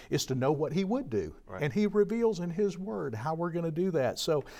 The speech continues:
Speaker 1: begin to find opportunities to pray with your children, to pray with your wife.
Speaker 2: Mm-hmm.
Speaker 1: And it's as simple as you're getting ready to, to go on a trip. "God, keep us safe as we travel."
Speaker 2: That's right.
Speaker 1: Uh, it's as simple as sitting down to dinner. "God,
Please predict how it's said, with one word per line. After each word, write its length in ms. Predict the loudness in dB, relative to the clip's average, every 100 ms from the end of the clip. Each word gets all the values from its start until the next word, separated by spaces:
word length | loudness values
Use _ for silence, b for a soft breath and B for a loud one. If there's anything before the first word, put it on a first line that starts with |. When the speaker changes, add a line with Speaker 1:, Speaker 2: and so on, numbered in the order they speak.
| B B
Speaker 1:
begin 300 | 0 2 2
to 60 | 2
find 280 | -2 -4 -4
opportunities 680 | -4 -6 -4 -4 -2 -4
to 100 | -6
pray 380 | -10 -6 0 0
with 180 | 0 -4
your 120 | -4
children, 500 | -4 -2 -2 -2 -6
to 80 | -8
pray 260 | -10 -4 -2
with 220 | -2 -2
your 120 | -4
wife. 280 | -2 -4 -4
Speaker 2:
Mm-hmm. 240 | -8 -6
Speaker 1:
And 80 | -4
it's 160 | -2 0
as 140 | 0
simple 380 | 0 -2 0 0
as 140 | 0 0
you're 80 | -2
getting 260 | -2 -2
ready 240 | 0 0 0
to, 80 | -4
to 220 | -6 -4
go 200 | -2 -2
on 100 | -4
a 40 |
trip. 440 | -6 -4 -4 -4 B B -12
"God, 280 | -6 -4 -4
keep 240 | -4 -4 -4
us 100 | -8
safe 340 | -4 -4 -4
as 140 | -6 -4
we 100 | -6
travel." 520 | -4 -4 -4 -6 -10 -14
Speaker 2:
That's 160 | -14
right. 160 | -12 -12 B B
Speaker 1:
Uh, 260 | -2 0 0 0
it's 260 | 0 2
as 100 | -2
simple 380 | -2 -4 0 0
as 80 | 0
sitting 300 | -2 -4 -4
down 220 | -2 -2 -2
to 60 |
dinner. 260 | -2 -2 -2
"God, 280 | -2 -2